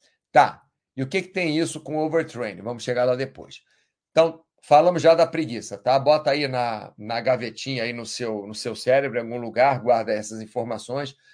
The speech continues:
Vamos falar agora sobre overtraining.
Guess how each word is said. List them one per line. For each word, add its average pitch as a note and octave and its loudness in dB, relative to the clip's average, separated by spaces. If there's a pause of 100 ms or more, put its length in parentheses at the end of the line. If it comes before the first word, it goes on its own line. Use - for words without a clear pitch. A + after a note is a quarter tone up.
(200)
Vamos B2+ -4
falar B2 2
agora B2 2
sobre B2 -8 (300)
overtraining. F3 4